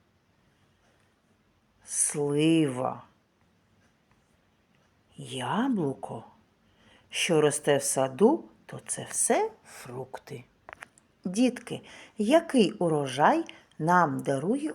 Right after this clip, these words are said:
осінь? Так, овочі та фрукти.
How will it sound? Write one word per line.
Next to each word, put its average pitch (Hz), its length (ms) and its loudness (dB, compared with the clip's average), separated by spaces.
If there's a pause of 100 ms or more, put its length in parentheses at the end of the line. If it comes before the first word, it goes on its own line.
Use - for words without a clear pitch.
(140)
осінь? - 480 -2 (680)
Так, - 440 -8 (280)
овочі 233 720 -2 (360)
та 330 140 -6
фрукти. - 840 -16